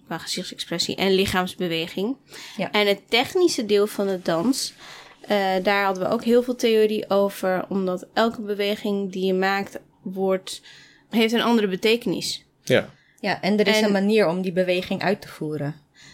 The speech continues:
Speaker 1: Er zit een manier achter, er zit een bepaald ritme achter. En die hoor je eigenlijk allemaal te kennen. En vandaar dat er ook, eh, zang bij kwam kijken, zodat je het ritme ook beter begrijpt.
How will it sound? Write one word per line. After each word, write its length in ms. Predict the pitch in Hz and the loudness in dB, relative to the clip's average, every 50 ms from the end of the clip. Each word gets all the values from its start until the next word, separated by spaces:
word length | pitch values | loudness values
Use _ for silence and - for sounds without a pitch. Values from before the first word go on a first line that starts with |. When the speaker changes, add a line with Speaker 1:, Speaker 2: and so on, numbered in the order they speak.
| _ _ _ | _ _ _
Speaker 1:
Er 100 | - 226 | -2 0
zit 160 | 220 240 214 | 0 2 2
een 100 | 220 214 | 2 2
manier 360 | 208 202 208 226 254 277 - - | 2 2 2 4 4 2 2 2
achter, 440 | - 233 226 - - 220 208 208 190 | 0 -2 -2 -4 -2 0 0 0 0
er 60 | 208 | -2
zit 180 | - 214 196 - | -4 -4 -2 0
een 100 | 202 202 | 0 0
bepaald 320 | 190 - 196 175 180 - | 0 0 0 0 0 0
ritme 480 | 202 185 185 240 269 262 - 240 220 - | 0 2 2 0 0 0 0 0 0 2
achter. 640 | - - 202 - - - - 190 180 180 175 180 - - - - - - - - - - - - - - _ _ _ _ - - - - _ _ - _ _ | 0 -2 -2 -2 -10 -4 -2 0 0 0 0 -2 -4 -10 -20 -20 -20 -20 -20 -20 -20 -20 -20 -20 -20 -20 _ _ _ _ -20 -20 -20 -20 _ _ -20 _ _
En 320 | - 214 214 208 202 180 | 0 0 2 2 0 -2
die 300 | - - 220 220 220 220 208 | -4 -4 -4 -2 2 2 4
hoor 200 | 202 208 208 214 | 6 6 6 6
je 60 | 202 | 6
eigenlijk 360 | - - 202 202 202 202 196 | 4 2 0 -2 -4 -6 -2
allemaal 340 | - 185 190 190 185 175 175 | -2 -2 0 0 -2 -2 -4
te 120 | 175 - - | -6 -8 -6
kennen. 400 | - 202 202 196 175 - 190 - - _ _ _ _ _ _ _ | -4 0 0 0 0 -2 -4 -8 -14 _ _ _ _ _ _ _
En 200 | - 202 202 190 | -2 -2 -2 -2
vandaar 340 | - - 196 202 208 220 220 | -2 -2 0 2 2 2 0
dat 140 | 220 214 - | -2 -2 -4
er 140 | - - | -4 0
ook, 380 | - 214 214 208 - - 196 - - _ _ _ _ - - _ _ _ | 2 2 2 2 0 -4 -6 -6 -6 _ _ _ _ -20 -20 _ _ _
eh, 480 | - 196 190 185 185 180 180 180 180 175 175 - | -4 -2 -2 0 -2 -2 -4 -4 -4 -4 -6 -6
zang 300 | - - - 247 240 247 | -4 -2 0 0 0 2
bij 180 | 240 226 196 196 | 2 0 0 0
kwam 220 | - 196 180 190 | -2 -6 -6 -6
kijken, 520 | - - 165 165 165 170 - 175 180 202 - _ _ _ _ _ | -4 -4 -2 -2 -4 -4 -4 -6 -6 -6 -10 _ _ _ _ _
zodat 320 | - - 214 202 214 208 | -4 -2 0 0 0 0
je 100 | - 196 | 2 0
het 120 | 202 185 | 0 2
ritme 340 | 180 180 220 175 - 254 220 | 4 2 2 2 2 0 0
ook 160 | - 202 180 | 0 0 0
beter 340 | - 180 180 175 - - 170 | 0 0 0 0 -2 -6 -6
begrijpt. 640 | 185 180 - - 170 160 156 170 - - - - - | -6 -8 -8 -6 -4 -4 -4 -6 -8 -12 -20 -20 -20